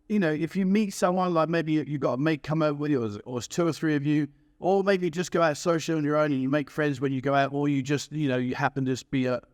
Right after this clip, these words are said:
a solo traveller. But whatever you are, surely you're coming here to have an entertainment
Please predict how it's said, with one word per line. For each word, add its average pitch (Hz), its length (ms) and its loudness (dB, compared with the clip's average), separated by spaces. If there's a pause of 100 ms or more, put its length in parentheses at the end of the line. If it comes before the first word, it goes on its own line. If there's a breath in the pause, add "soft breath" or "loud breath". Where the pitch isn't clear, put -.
(120)
a 127 160 -12
solo 135 400 0
traveller. 147 400 2
But 151 160 -4
whatever 233 320 0
you 190 200 0
are, 147 460 -2 (480)
surely 254 600 0
you're 143 320 0
coming 208 300 2
here 175 180 0
to 156 360 0
have 147 200 -2
an 147 100 0
entertainment 135 560 -2